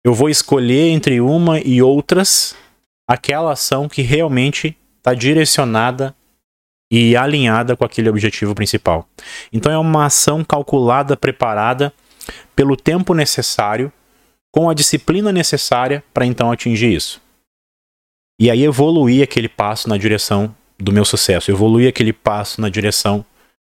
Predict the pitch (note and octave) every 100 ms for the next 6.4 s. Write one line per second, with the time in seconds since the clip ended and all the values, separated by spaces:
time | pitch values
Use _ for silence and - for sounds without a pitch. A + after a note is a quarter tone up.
0 | _ - G#2+ G#2 - G#2+ G2+ G2 F#2+ F#2
1 | - - - G#3+ - G#2+ - A2+ A#2+ G#2
2 | G#2 F#2+ G2+ - G2+ G2+ A2 G2+ F#2 -
3 | _ _ _ - A#2 - A#2+ B2 - A2
4 | A2 A2 A#2 G#2+ - G#2+ - G#2 - G#2+
5 | A2+ G2 G2+ F2 F#2+ F#2 G2+ G2+ A2+ G#2
6 | G#2+ A2+ A2 A2